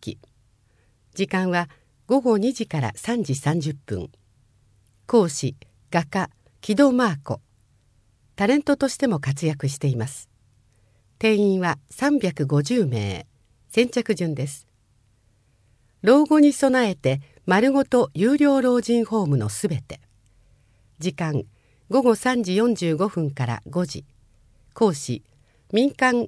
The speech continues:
介護施設紹介センター所長、斉藤博隆。定員三百五十名。先着順です。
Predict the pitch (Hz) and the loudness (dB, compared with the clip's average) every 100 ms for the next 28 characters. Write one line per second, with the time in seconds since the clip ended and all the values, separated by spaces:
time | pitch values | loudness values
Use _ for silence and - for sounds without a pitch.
0 | - - 247 269 262 - 196 - 135 - | -8 -2 0 0 -2 -4 -6 -6 -8 -6
1 | - 269 - 262 233 247 220 - 123 104 | -2 -2 0 -4 -2 -2 -2 -2 -2 -2
2 | 139 139 147 127 110 - _ _ - 226 | -4 -4 -2 -2 -4 -10 _ _ -6 -2
3 | 269 - 247 208 190 190 117 104 101 - | -2 2 0 2 -2 -4 -6 -10 -12 -16
4 | _ _ _ _ _ _ _ 214 208 196 | _ _ _ _ _ _ _ 0 4 4
5 | 185 170 - _ _ _ 277 294 208 175 | 2 0 -6 _ _ _ 2 2 2 -2
6 | 151 156 147 233 160 104 90 64 - _ | -2 -2 0 0 0 -2 -6 -10 -16 _
7 | _ _ - 214 - 196 170 151 139 139 | _ _ 0 0 0 -4 -4 -2 -4 -6
8 | 139 - | -10 -16